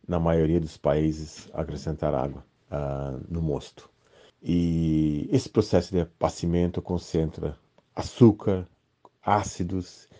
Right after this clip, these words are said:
e consequentemente torna o vinho mais alcoólico, mais corpo, os taninos mais integrados, ah, um vinho com mais cor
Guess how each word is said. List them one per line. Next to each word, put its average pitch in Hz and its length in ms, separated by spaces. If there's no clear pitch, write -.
e - 60
consequentemente 98 840
torna 85 320
o 80 60
vinho 82 260
mais 80 800
alcoólico, 110 840
mais 78 320
corpo, 101 680
os 82 260
taninos 90 460
mais 80 280
integrados, 82 1120
ah, 78 280
um 82 120
vinho 85 260
com 85 140
mais 78 400
cor 92 360